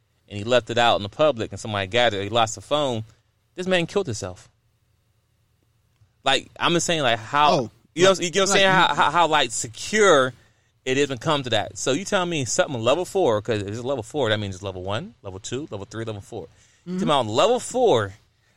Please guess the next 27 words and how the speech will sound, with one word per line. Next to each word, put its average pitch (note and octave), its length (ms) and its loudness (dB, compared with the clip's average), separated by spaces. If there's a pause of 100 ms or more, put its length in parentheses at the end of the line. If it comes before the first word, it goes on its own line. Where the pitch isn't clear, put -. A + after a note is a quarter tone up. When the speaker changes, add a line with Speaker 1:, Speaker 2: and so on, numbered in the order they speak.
(140)
Speaker 1:
this D#3 200 0
so-called F3 760 -2
man-made D#3 460 -2
virus, B2+ 360 0
'cause - 160 -18
that's G#2+ 160 -12
what C3+ 100 -8
it C3 60 -8
is, A#2 200 -2
man-made, G2+ 440 -2 (1040)
somehow D3+ 600 2
gets C#3 300 -6
out C#3+ 240 4
of C#3+ 220 0
the C3 400 -2
facility, G#2+ 720 -6
and G#2 120 -10
then G2+ 80 -8
all G#2 120 -2
of A2 60 0
a - 40 -8
sudden G#2+ 380 -2
it, G#2 320 -6
it, G2 220 -12 (540)
it, G2 200 -10
uh, F#2 300 -8 (260)
affects - 520 -8